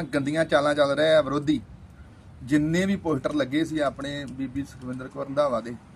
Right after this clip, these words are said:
ਸਭ ਉਹਨਾਂ ਨੇ ਪੋਸਟਰ ਪਾੜਤੇ, ਸਿਰਫ ਇਸੇ ਕਰਕੇ ਵੀ ਇਹ ਤਾਂ ਚੜ੍ਹ ਗਏ ਆ।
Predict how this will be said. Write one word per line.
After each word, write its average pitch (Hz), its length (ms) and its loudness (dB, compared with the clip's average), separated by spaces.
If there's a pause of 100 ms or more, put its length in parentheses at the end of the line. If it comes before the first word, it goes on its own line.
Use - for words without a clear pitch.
(120)
ਸਭ 151 300 2
ਉਹਨਾਂ 151 200 -4
ਨੇ 143 120 -12
ਪੋਸਟਰ 120 380 -10
ਪਾੜਤੇ, 123 480 -2 (540)
ਸਿਰਫ 151 200 -2
ਇਸੇ 156 200 2
ਕਰਕੇ 165 400 0 (760)
ਵੀ 170 140 6
ਇਹ 175 200 10
ਤਾਂ 170 320 4 (480)
ਚੜ੍ਹ 151 180 6
ਗਏ 180 220 6
ਆ। 147 100 6